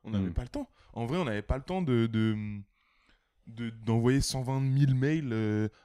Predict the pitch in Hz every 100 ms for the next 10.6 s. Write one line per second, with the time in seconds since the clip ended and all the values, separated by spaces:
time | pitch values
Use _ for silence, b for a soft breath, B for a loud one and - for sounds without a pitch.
0 | b 120 120 127 143 131 120 127 139 104
1 | 95 95 101 98 - _ 120 139 139 131
2 | 117 - 131 - 151 117 120 107 110 131
3 | 143 113 95 - B B B B B B
4 | B 101 104 - - 104 - B B 101
5 | 117 139 104 98 117 85 82 - - 113
6 | - - - 101 87 95 92 82 80 82
7 | 80 _ b b b - 95 - - 98
8 | - 92 98 104 98 82 80 76 - 95
9 | 85 82 78 82 82 85 - 90 - -
10 | 90 90 - 90 98